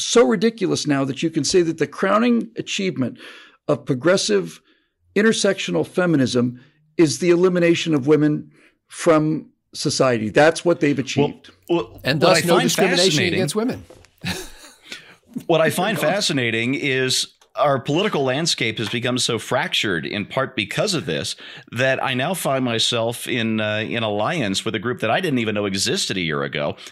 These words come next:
Speaker 2: the, the terfs, trans exclusionary radical feminists. These are women,
Speaker 1: Mm-hmm.
Speaker 2: typically, typically gay women, who have had enough of being told that they can't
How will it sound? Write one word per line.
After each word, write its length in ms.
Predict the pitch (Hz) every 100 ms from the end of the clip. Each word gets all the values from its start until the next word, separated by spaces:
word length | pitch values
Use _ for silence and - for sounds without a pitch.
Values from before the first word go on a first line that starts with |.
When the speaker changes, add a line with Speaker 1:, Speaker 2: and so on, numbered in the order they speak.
| _
Speaker 2:
the, 120 | 110
the 180 | - 110
terfs, 640 | - - 214 104 - - - _
trans 460 | - 139 165 196 156
exclusionary 800 | 139 - 143 156 135 139 135 120
radical 440 | 107 123 131 120
feminists. 580 | 110 127 127 104 98 - - - -
These 340 | 117 139 170 147
are 360 | - 147 143 135
women, 400 | 127 120 123 127
Speaker 1:
Mm-hmm. 220 | 151 151
Speaker 2:
typically, 420 | 220 147 143 135 -
typically 380 | - 135 151 156
gay 280 | 131 160 208
women, 440 | 156 92 85 131 - - - -
who 240 | - 135 139
have 200 | 123 113
had 260 | 165 180
enough 460 | 160 135 147 175 -
of 140 | 113
being 300 | 135 135 120 110
told 440 | 156 143 110 107 - - - 131
that 180 | 127
they 160 | 143 147
can't 340 | 151 156 151